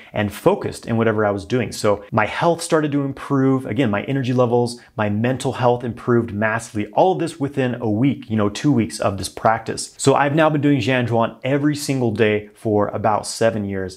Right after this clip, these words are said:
and the benefits just keep getting deeper and deeper. When you really get to higher levels of energetic practice, you start to feel the qi very tangibly. And this is where it becomes very exciting because it feels amazing. When you build your lower dantian, I have a video on building the lower dantian, by the way, so check that out. As you have the lower dantian developed,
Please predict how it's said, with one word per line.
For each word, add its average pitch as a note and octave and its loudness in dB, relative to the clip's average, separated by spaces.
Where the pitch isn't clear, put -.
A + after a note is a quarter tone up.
and A#2+ 2
the A2 4
benefits B2+ 0
just A2+ -4
keep A2+ -4
getting G2+ 0
deeper G#2+ 0
and G2 -4
deeper. G#2 0
When C3 4
you B2+ 6
really D#3 4
get D3 -2
to B2 -6
higher B2+ 0
levels A#2 -2
of G#2+ -6
energetic G#2+ -4
practice, B2+ -2
you A#2 -2
start - 0
to A#2+ -8
feel A#2+ 2
the A2 -6
qi A2 -6
very G2 -2
tangibly. A2+ -2
And F#2 -2
this B2+ -2
is D#3 2
where D3+ 4
it - -2
becomes A2+ -2
very A2+ 0
exciting A2 -4
because G2+ -8
it - -12
feels C#3 2
amazing. G#2 0
When B2+ 4
you B2+ 4
build D3 2
your B2 -4
lower A#2+ 0
dantian, A2+ -2
I G#2+ 0
have A#2+ 0
a G#2 -2
video G#2+ 0
on F#2+ -2
building G2+ 0
the F#2+ -4
lower F#2+ 0
dantian, F#2 -6
by E2+ -2
the E2 -6
way, E2 -6
so - -10
check A2+ -2
that G2+ 0
out. F#2+ 0
As A#2 0
you A#2+ 2
have D3 0
the C#3+ -4
lower C3+ 2
dantian B2+ -2
developed, A#2+ 0